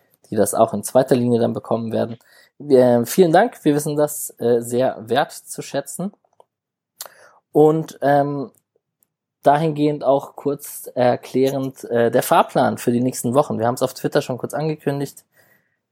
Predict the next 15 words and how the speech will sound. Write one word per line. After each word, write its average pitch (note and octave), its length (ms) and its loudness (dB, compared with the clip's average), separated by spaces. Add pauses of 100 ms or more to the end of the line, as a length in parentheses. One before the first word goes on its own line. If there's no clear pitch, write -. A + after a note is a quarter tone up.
(120)
Es - 260 -2
stehen C#3 380 0
ein A#2 240 -2
paar A#2 160 0
Folgen A2 640 2
an. A2 460 -2
Wir A2+ 120 2
haben C3+ 460 2
einmal C3+ 360 0
eine A#2+ 240 0
Ultras C#3+ 640 2
beziehungsweise B2 500 -2
eine A2 180 -8
Fanszene-Folge C#3 1200 0
geplant. A#2+ 560 -4